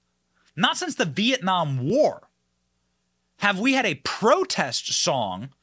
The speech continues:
that has hit number one. Like, maybe, like, Creedence Clearwater Revival in nineteen seventy-one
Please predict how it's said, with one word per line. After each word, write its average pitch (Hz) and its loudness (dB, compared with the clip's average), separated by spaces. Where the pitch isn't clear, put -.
that 220 2
has 214 -2
hit 277 -4
number 302 2
one. 226 2
Like, 247 -2
maybe, 277 -2
like, 240 -2
Creedence 339 0
Clearwater 254 2
Revival 151 0
in 226 2
nineteen 269 2
seventy-one 175 2